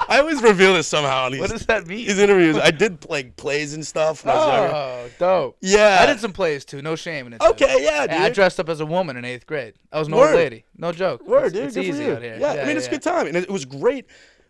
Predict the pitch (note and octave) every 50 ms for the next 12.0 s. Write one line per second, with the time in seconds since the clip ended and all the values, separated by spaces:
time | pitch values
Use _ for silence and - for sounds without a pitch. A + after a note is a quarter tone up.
0 | _ - - E3+ F3 - E3 D3 B2+ A#2 _ _ _ _ _ _ _ - A3 B3
1 | B3+ C4+ C4 C4 A#3+ - - B3+ A#3+ B3 A#3 G#3 F#3 D3+ B2+ C3+ D3+ E3+ F#3+ G3+
2 | D#3+ C3 C#3+ D#3 D#3+ F3 F#3 E3+ - - D3 C#3 C3 B2 A#2+ - _ - C#3 C3+
3 | B2 B2 A2+ G#2+ A#2 A2 G#2 - - - - C#3 D3 D3 C3+ C3+ C#3+ C3+ C#3 C#3
4 | C#3 C#3 A2+ A#2+ A#2+ A#2 A2+ A2 - _ _ - - C3 B2+ - - A#2+ B2+ A#2+
5 | _ _ _ _ _ - - C#3+ C#3+ C#3+ C3+ C#3 - - D3 C3+ C3+ C3+ C#3+ D#3
6 | D3+ C#3+ - - G#3 A#3 B3 B3+ C#3+ C#3+ D3+ D#3 E3 D3+ C#3+ D3+ C3+ B2+ C3+ D3
7 | C#3+ C3+ B2 A#2+ D3 D#3 D3 - C3 A#2 A2+ A2+ A2 A2 A2 F3 F#3+ G3 E3+ -
8 | F3+ - G3 G#3 G3+ - A3 F#3+ C#3 - - C#3+ D3 C#3 C3 - - - - -
9 | A3 G#3 - D#3+ C#3+ - - - G#3+ G#3+ A3+ F3 F#3+ E3+ C3 - C#3 B2 A#2 B2
10 | B2+ B2 - G#2+ A2+ A#2+ A#2+ A#2 A2+ G#2+ - G#2 G2+ G#2+ C3 C3+ C#3 B2 A#2 B2+
11 | C3+ C#3 C#3 C3 B2 B2 B2 A#2 A2+ A2+ A2+ A2+ - _ _ B2 A#2 - _